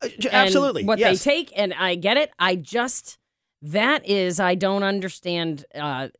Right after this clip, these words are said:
Speaker 2: I don't understand the dentures. I don't understand the eye, but,
Speaker 1: Mm-hmm.
Speaker 2: you know, it makes for a great story.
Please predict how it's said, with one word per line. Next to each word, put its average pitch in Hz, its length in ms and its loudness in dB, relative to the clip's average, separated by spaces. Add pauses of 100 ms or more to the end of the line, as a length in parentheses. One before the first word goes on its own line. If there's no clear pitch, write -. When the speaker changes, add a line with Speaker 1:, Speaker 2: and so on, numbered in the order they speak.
Speaker 2:
I 156 100 0
don't 175 200 -2
understand 175 340 -6
the 165 120 -4
dentures. 214 280 -8
I 151 80 -4
don't 175 220 -2
understand 175 420 -6
the 156 120 -6
eye, 202 240 0
but, 180 260 -2 (260)
Speaker 1:
Mm-hmm. 139 480 -2
Speaker 2:
you 180 100 -4
know, 180 260 -2 (480)
it 175 120 -4
makes 175 320 -2
for 185 160 -2
a 175 60 -4
great 202 200 -4
story. 254 480 -2